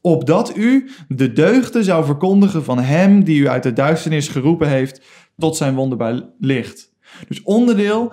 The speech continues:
van het feit dat wij dat alles hebben ontvangen is juist zodat we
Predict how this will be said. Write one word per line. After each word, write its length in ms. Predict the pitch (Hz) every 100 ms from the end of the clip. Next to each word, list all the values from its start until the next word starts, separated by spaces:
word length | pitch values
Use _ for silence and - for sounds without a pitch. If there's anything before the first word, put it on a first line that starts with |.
| -
van 120 | -
het 100 | 139
feit 160 | 143 156
dat 100 | 135
wij 80 | 131
dat 160 | -
alles 200 | - 202
hebben 180 | 185 170
ontvangen 340 | 143 151 143 -
is 200 | 175 160
juist 680 | 123 143 180 226 - - _ _
zodat 420 | - 139 147 156
we 220 | 143 127